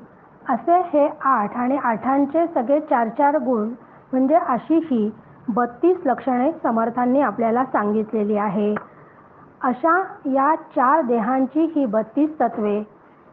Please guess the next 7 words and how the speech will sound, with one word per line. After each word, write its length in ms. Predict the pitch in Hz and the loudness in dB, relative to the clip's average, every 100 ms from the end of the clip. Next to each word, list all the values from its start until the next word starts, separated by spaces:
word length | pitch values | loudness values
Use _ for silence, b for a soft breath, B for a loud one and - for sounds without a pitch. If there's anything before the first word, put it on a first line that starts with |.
| b - | b -2
सूक्ष्म 360 | 339 339 339 370 | -2 0 0 0
देहाची 720 | 277 240 214 254 254 - 339 | 2 0 0 -2 -2 0 0
पंचवीस 640 | 339 240 226 - 294 233 226 - - - - - - | 0 0 0 0 0 0 -2 -12 -20 -20 -20 -20 -2
व 140 | 294 | 0
स्थूल 380 | 370 - 277 247 330 | 0 -2 0 2 2
देहाची 600 | 302 262 277 285 277 349 | 2 2 2 0 -2 -4
पंचवीस 580 | 349 247 233 226 214 | 0 -2 -2 -2 -4